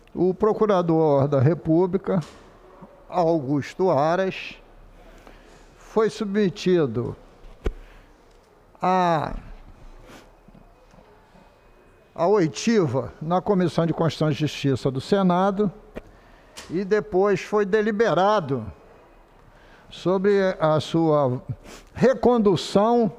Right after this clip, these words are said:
ao posto de Procurador-Geral da República. Até aí, uma notícia absolutamente normal.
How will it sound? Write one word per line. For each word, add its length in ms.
ao 200
posto 760
de 280
Procurador-Geral 1120
da 100
República. 880
Até 360
aí, 400
uma 260
notícia 840
absolutamente 1400
normal. 760